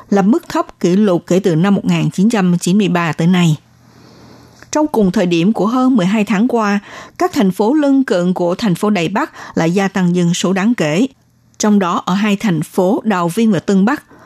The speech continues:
mỗi thành phố lần lượt tăng thêm mười chín nghìn bảy trăm bảy mươi và mười hai nghìn cư dân. Tuy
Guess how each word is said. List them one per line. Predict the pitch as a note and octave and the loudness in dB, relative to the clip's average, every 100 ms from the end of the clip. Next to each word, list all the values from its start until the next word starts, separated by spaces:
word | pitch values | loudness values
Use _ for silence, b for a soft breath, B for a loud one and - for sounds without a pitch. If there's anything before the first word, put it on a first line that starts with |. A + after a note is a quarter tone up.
| B - | B 0
mỗi | C4+ | 2
thành | D4 - | 2 0
phố | - G#3+ F4+ | 0 0 2
lần | D#4+ G3+ | 2 2
lượt | E3+ E3+ | 0 0
tăng | A3+ G#3 | 0 2
thêm | A#3 G#3+ G3 | 2 2 2
mười | E3 | 0
chín | F3 A3+ D#4+ | 0 2 2
nghìn | F3 D#3+ | 2 0
bảy | C#3 E3 | -2 -2
trăm | A3+ G3+ | 0 0
bảy | F3 C3 | 0 2
mươi | G3 A3 A3 B B - | 2 2 0 B B -2
và | F#3+ | 0
mười | F3+ | 0
hai | G3 B3 B3 | 0 0 2
nghìn | G#3+ D3+ | 2 0
cư | G3 | 0
dân. | G3 G#3 G3 F3+ B B B B B | 0 2 2 0 B B B B B
Tuy | - | 0